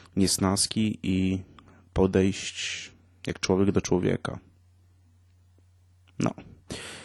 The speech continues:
mam nadzieję, że i nasi politycy zrozumieją to i nasi politycy także, e, jakoś zaczną inaczej działać. Słuchajcie, co mi się dalej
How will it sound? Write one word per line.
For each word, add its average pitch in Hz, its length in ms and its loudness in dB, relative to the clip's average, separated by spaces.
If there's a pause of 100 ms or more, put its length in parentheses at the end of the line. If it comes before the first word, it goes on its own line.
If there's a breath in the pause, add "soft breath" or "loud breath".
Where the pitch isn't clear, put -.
(240 loud breath)
mam 98 180 6
nadzieję, 98 320 6
że 95 160 6
i 101 120 2
nasi 101 280 2
politycy 82 640 2 (1080 loud breath)
zrozumieją 90 720 4
to 95 280 4
i 90 140 2
nasi 90 320 -2
politycy 85 540 -2
także, - 380 -6 (1000 soft breath)
e, 87 360 -2 (340)
jakoś 87 360 -2
zaczną 87 520 -2 (360)
inaczej 87 420 -4
działać. 90 520 -8 (2000 loud breath)
Słuchajcie, - 400 0
co 160 140 0
mi 156 120 6
się 139 140 4
dalej 135 360 2